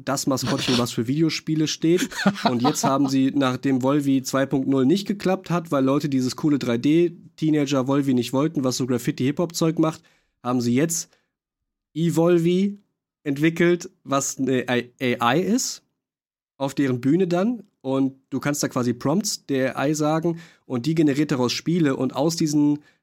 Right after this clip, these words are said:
Speaker 1: Spiele-Prompts wurden dann die angekündigten Spiele mit Trailern tatsächlich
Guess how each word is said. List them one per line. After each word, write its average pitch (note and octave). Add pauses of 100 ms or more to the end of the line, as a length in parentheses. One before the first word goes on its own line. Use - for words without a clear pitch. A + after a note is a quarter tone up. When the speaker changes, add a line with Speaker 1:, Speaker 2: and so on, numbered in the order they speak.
(300)
Speaker 1:
Spiele-Prompts D#3
wurden D#3
dann C#3+ (100)
die C3
angekündigten D3
Spiele D3
mit B2+
Trailern C3
tatsächlich B2